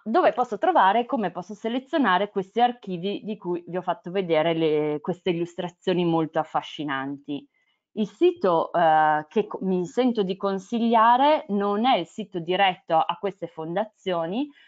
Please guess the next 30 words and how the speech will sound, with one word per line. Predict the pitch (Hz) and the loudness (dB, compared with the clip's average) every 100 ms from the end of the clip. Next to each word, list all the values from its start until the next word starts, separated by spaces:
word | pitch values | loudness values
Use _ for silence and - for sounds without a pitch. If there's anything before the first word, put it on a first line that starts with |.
| _ - | _ -2
ma | 233 202 | 2 2
è | 180 | 2
il, | 185 180 | 0 -4
un | - 214 | -6 -4
sito | - 262 202 | -4 -4 -4
intermediario | 185 190 180 175 170 147 151 175 294 | -2 -2 -2 -2 2 4 4 2 -2
che | - 185 | -2 0
è | 156 160 | 2 2
Raw | 160 175 160 | 0 -2 -4
Pixel, | - 165 _ - 247 285 302 - | -8 -10 _ -4 -2 0 -4 -6
e | 170 | -10
di | 147 170 | -10 -8
cui | 185 | -8
trovate | 185 160 160 156 165 | -8 -2 -2 0 -4
il | 156 160 | -2 -2
link | 165 151 147 151 | 0 -2 -6 -12
qui. | _ 147 139 147 220 339 _ _ _ _ _ | _ -4 -2 -2 -2 -4 _ _ _ _ _
Che | - 254 - | -2 0 0
cosa | 226 226 | -2 0
fa | 240 185 160 | 0 -2 -2
questo | 170 - | -6 -12
sito | 170 165 170 | -16 -12 -8
intermediario? | 170 170 165 165 160 160 147 147 156 147 - | -6 -6 -6 -6 -2 2 2 2 -2 -4 -2
Raccoglie | 208 214 - 302 214 170 165 - | -2 -2 0 2 4 0 -4 -4
tutte | 285 220 _ _ _ 190 | -4 -4 _ _ _ -4
le | 175 185 | 0 2
opere | 220 196 - 165 160 160 | 4 2 0 -4 -2 -2
in | - 165 160 | -6 -10 -10
pubblico | 151 196 170 156 160 | -8 -8 -8 -6 -8
dominio, | 147 151 139 139 156 262 | -6 -6 -4 -4 -2 -4